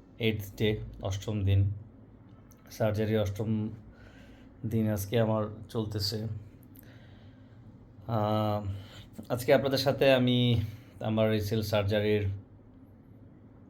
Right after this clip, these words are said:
একদম প্রথম দিন থেকে যেভাবে আমার অভিজ্ঞতাগুলো শেয়ার করে আসতেছিলাম, আজকেও সেম অষ্টম দিন পর্যন্ত কী অবস্থা আমার আপনাদের সাথে শেয়ার করব। আম,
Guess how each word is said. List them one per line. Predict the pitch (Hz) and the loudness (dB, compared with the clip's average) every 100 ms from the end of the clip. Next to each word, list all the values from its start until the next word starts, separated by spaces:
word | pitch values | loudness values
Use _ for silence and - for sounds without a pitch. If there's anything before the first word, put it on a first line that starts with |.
| - 101 | -16 -8
একদম | 98 104 98 | -4 -2 -2
প্রথম | 98 104 104 | -2 -4 -2
দিন | 104 101 | -2 -4
থেকে | 98 95 98 101 101 101 98 98 95 | -4 -4 -2 0 2 2 2 2 0
যেভাবে | 98 95 95 98 95 95 - - | 0 2 2 4 2 0 -6 -8
আমার | 98 95 98 | -2 2 4
অভিজ্ঞতাগুলো | 98 98 98 101 95 98 | 2 0 -2 0 2 2
শেয়ার | 98 98 92 | 2 0 0
করে | 95 95 | 0 0
আসতেছিলাম, | 92 - 95 101 95 92 90 | 0 -2 -10 -2 0 0 0
আজকেও | 90 - - 95 92 | -4 -8 -4 0 0
সেম | - 95 92 90 92 - - - - - - | 0 -2 -2 -2 -8 -16 -20 -20 -20 -20 -12
অষ্টম | 104 - - 101 | -10 -8 -4 0
দিন | 98 95 | 2 2
পর্যন্ত | 98 98 95 95 | 0 2 2 0
কী | 92 101 | -2 2
অবস্থা | 92 92 95 98 | 2 2 -2 0
আমার | 95 95 98 | 0 2 2
আপনাদের | 95 95 95 | 2 0 -2
সাথে | 98 95 | -2 -4
শেয়ার | 95 95 90 | -4 -2 -4
করব। | 87 92 92 107 110 - - - - - - - - - - - - - | -2 -4 -4 -6 -10 -16 -20 -20 -20 -20 -20 -20 -20 -20 -20 -20 -20 -14
আম, | 113 98 95 92 92 92 90 90 90 | -4 2 4 4 2 2 0 -2 -4